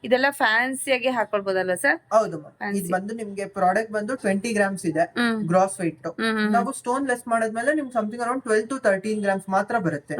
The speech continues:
Speaker 1: ಓಕೆ.
Speaker 2: And you will be paying only for the gold part.
Speaker 1: ಹ್ಮ್, ಹ್ಮ್, ಹ್ಮ್, ಹ್ಮ್.
Speaker 2: ಇವೆಲ್ಲ ಬಂದು ನಿಮ್ಗೆ something around fifteen, sixteen percent ಇರುತ್ತೆ
Speaker 1: ಹ್ಮ್, ಹ್ಮ್.
Speaker 2: ಮೇಕಿಂಗ್ ಚಾರ್ಜಸ್.
Speaker 1: ತುಂಬಾ ಚೆನ್ನಾಗಿದೆ ನೋಡಿ.
Speaker 2: ಹೌದು.
Speaker 1: ಸೂಪರ್ಬ್ ಆಗಿದೆ. ಫಿಶ್-, ಇದು ಫಿನಿಶಿಂಗ್ ನೋಡಿ, ಶೈನಿಂಗ್ ನೋಡಿ ಎಷ್ಟು ಚೆನ್ನಾಗಿದೆ ಅಂತ.
Speaker 2: ಈ ಪ್ರಾಡಕ್ಟ್ಸ್ ನಿಮ್ಗೆ ಎಲ್ಲೂನು ಜ-,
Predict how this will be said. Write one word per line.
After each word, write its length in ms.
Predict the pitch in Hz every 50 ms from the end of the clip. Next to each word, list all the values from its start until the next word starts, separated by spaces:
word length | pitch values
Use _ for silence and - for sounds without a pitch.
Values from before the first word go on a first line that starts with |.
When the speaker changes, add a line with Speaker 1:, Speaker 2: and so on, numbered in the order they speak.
| 190 185
Speaker 1:
ಓಕೆ. 180 | 170 - -
Speaker 2:
And 180 | 170 160 180 208
you 100 | 214 220
will 160 | 226 226 214
be 80 | 220 277
paying 300 | 285 - 240 233 247 262
only 240 | 247 220 214 220 262
for 160 | 262 - 240
the 140 | 220 214 277
gold 260 | 220 196 208 208 208
part. 360 | 202 - - - - - -
Speaker 1:
ಹ್ಮ್, 260 | - - - 240 233 214
ಹ್ಮ್, 120 | 196 214
ಹ್ಮ್, 160 | 202 190 190
ಹ್ಮ್. 120 | 190 185 185
Speaker 2:
ಇವೆಲ್ಲ 300 | - 220 220 220 247 254
ಬಂದು 280 | 240 220 220 233 247
ನಿಮ್ಗೆ 260 | 247 226 220 220 233
something 400 | 254 262 - 226 196 196 208 220
around 160 | 220 220 233 233
fifteen, 380 | - 233 220 214 - 240 240
sixteen 360 | 233 233 220 - - 214 214
percent 300 | 208 196 185 185 - 233
ಇರುತ್ತೆ 180 | 240 233 - -
Speaker 1:
ಹ್ಮ್, 80 | 240 233
ಹ್ಮ್. 100 | 165 170
Speaker 2:
ಮೇಕಿಂಗ್ 340 | 170 175 165 180 175 170
ಚಾರ್ಜಸ್. 200 | 175 165 - 220
Speaker 1:
ತುಂಬಾ 160 | 202 208 214 214
ಚೆನ್ನಾಗಿದೆ 520 | 208 - 233 208 202 208 202 202 190 190
ನೋಡಿ. 340 | 190 185 180 214 320 370 - - _ _ -
Speaker 2:
ಹೌದು. 240 | 190 180 175 156 -
Speaker 1:
ಸೂಪರ್ಬ್ 440 | - - 220 - - 220 214 202
ಆಗಿದೆ. 340 | 214 214 208 202 202 185 196 226 294 320
ಫಿಶ್-, 560 | - 247 226 214 214 - 247 214 208 208 202
ಇದು 160 | 202 202 220
ಫಿನಿಶಿಂಗ್ 480 | 214 - 226 233 240 233 - 262 254 240
ನೋಡಿ, 320 | 226 214 214 220 226 220 - - - _ -
ಶೈನಿಂಗ್ 380 | - 262 226 220 240 247 240
ನೋಡಿ 180 | 220 208 196 208
ಎಷ್ಟು 200 | 208 202 - -
ಚೆನ್ನಾಗಿದೆ 420 | 254 214 202 208 214 214 208 208
ಅಂತ. 200 | 196 190 185 190 233 269 330 - _ _ _ - _ _ _ _ _ _
Speaker 2:
ಈ 60 | 202 190
ಪ್ರಾಡಕ್ಟ್ಸ್ 500 | - - 190 185 190 226 240 - - 254
ನಿಮ್ಗೆ 180 | 240 226 202
ಎಲ್ಲೂನು 600 | 180 170 175 208 220 233 247 247 233 208 170 151
ಜ-, 80 | 131